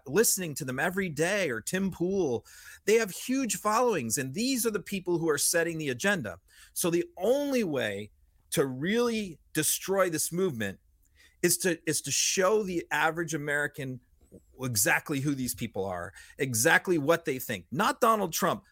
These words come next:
but the people behind the movement, and to flush, flush them out.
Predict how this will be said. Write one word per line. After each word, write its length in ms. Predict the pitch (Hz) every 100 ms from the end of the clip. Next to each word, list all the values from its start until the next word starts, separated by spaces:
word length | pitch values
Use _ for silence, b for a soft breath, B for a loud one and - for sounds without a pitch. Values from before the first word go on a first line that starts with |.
| b
but 100 | -
the 80 | 175
people 420 | - - 233 208
behind 760 | 170 143 - 180 185 180 156 127 - _
the 120 | 120
movement, 460 | 120 117 95 92 80 _ B B B B
and 160 | 165 165
to 80 | 151
flush, 560 | - - 180 214 202 -
flush 380 | - 208 -
them 200 | - 175
out. 280 | 170 127 101